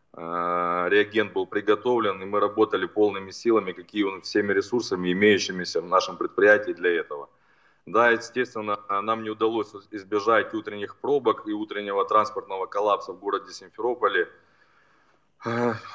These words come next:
надо понимать, что выпала в очередной раз у нас почти месячная норма осадков за сутки выпала в городе Симферополе. Ну, также, наверное, как не только в Симферополе, а во всем Крыму.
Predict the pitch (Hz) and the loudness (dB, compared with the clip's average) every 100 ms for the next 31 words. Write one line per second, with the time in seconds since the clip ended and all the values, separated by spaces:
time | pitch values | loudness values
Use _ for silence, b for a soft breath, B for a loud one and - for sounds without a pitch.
0 | B B 117 120 123 123 123 127 117 120 | B B 4 4 2 -2 2 0 0 -4
1 | 123 117 113 113 110 - 104 120 113 113 | -4 2 4 4 2 -4 -6 -4 -4 0
2 | 117 110 101 104 98 - 101 - 113 110 | 2 4 2 -2 -8 -8 -10 -8 -4 -4
3 | - - 107 107 107 104 101 101 127 127 | -4 -2 0 2 2 4 2 4 4 2
4 | - 87 95 - 104 - 95 95 90 87 | 0 -8 -12 -16 -14 -12 -12 0 4 4
5 | 80 B B B 85 92 101 92 92 101 | 2 B B B -2 4 4 4 -4 -8
6 | 90 98 92 82 80 78 _ b - 110 | 0 4 4 4 -2 -4 _ b -8 -2
7 | - 110 104 104 101 95 95 - 110 104 | 0 0 0 0 -2 -2 -6 -10 -12 -8
8 | 101 104 107 101 87 98 90 104 107 87 | -6 -2 0 0 -2 -6 2 4 4 4
9 | 90 92 90 - 92 92 92 90 78 | 2 2 0 -4 -4 -4 -6 -6 -10